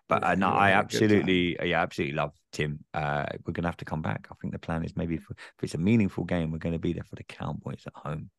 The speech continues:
Speaker 2: Mm, mm,
Speaker 1: So
Speaker 2: mm.
Speaker 1: I'll see Tim then. But is that what, did we get through them all, Jesse?
Speaker 2: Yeah, we got through 'em all.
Speaker 1: Got, oh,
Speaker 2: We
Speaker 1: quite,
Speaker 2: got
Speaker 1: uh,
Speaker 2: through 'em
Speaker 1: just
Speaker 2: all.
Speaker 1: finishing up quickly, uh, a little thing that we're gonna do, trying to do each week, just a couple of sentences. We're gonna do a thing called Any Other Business.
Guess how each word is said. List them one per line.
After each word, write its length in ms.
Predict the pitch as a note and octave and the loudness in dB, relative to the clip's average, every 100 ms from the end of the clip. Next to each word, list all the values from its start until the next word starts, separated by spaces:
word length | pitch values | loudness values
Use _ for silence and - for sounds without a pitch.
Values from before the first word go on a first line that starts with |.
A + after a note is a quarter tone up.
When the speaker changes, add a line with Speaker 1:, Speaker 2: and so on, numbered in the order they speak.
| _ _ _ _ - | _ _ _ _ 0
Speaker 2:
Mm, 200 | B2 B2 A#2 | 0 0 -2
mm, 160 | B2+ | -2
Speaker 1:
So 80 | - | 0
Speaker 2:
mm. 140 | A2+ G2 | 2 2
Speaker 1:
I'll 140 | D#2+ | 2
see 240 | - E2 | -2 -4
Tim 240 | D2+ D#2+ E2 | -2 -2 0
then. 140 | D#2+ | -2
But 80 | - | 0
is 60 | E2+ | 4
that 100 | F2+ | 4
what, 160 | A#2 | 4
did 100 | - | 4
we 60 | A#2+ | 4
get 160 | B2+ B2 | 4 4
through 80 | |
them 120 | C3 B2+ | 4 4
all, 80 | |
Jesse? 300 | F#2+ E2 - - _ _ _ _ _ _ _ - - | 2 -2 -8 -18 _ _ _ _ _ _ _ -20 0
Speaker 2:
Yeah, 80 | A#2 | 6
we 100 | A#2 | 8
got 200 | C#3+ E3 | 6 6
through 140 | G3 | 6
'em 100 | F#3+ | 8
all. 120 | G#3+ | 8
Speaker 1:
Got, 140 | A#3+ - | 8 8
oh, 200 | B2 A#2 | 8 6
Speaker 2:
We 60 | - | 8
Speaker 1:
quite, 160 | A2+ | 6
Speaker 2:
got 20 | |
Speaker 1:
uh, 40 | - | 8
Speaker 2:
through 120 | A2 | 8
'em 60 | A#2+ | 8
Speaker 1:
just 180 | C#3+ D3 | 4 6
Speaker 2:
all. 60 | |
Speaker 1:
finishing 340 | D#3+ C#3+ D#3 C#3+ | 4 4 4 4
up 180 | B2 | 2
quickly, 400 | - C3+ A#2 B2+ | 2 0 0 0
uh, 200 | G#2+ G#2 - | 4 4 4
a 140 | G#2 | 4
little 260 | B2 G2 F#2+ | 6 4 2
thing 280 | - G#2+ | 0 0
that 100 | G2+ | 2
we're 80 | E2+ | 0
gonna 160 | G2+ F#2 | 0 0
do, 180 | G2 F#2 | 0 0
trying 220 | - G2 | 2 2
to 160 | F#2 | 0
do 140 | E2 G2 | 2 0
each 180 | F#2 G2 | 2 -2
week, 140 | F#2+ | -2
just 220 | C3+ - | -6 -4
a 80 | - | -4
couple 340 | - A#2+ - F#2 | -2 -4 0 -2
of 80 | |
sentences. 500 | - F2+ D2 - F#2 | 0 0 0 0 2
We're 120 | F2+ F#2 | 2 0
gonna 140 | F#2 | 2
do 140 | F2+ F#2 | 2 2
a 60 | |
thing 160 | - F#2+ | 2 0
called 200 | - - | 0 0
Any 260 | G2+ G#2+ G#2 | 4 4 6
Other 180 | F#2+ E2 | 4 0
Business. 520 | E2+ F#2+ E2+ E2+ | 2 2 2 -6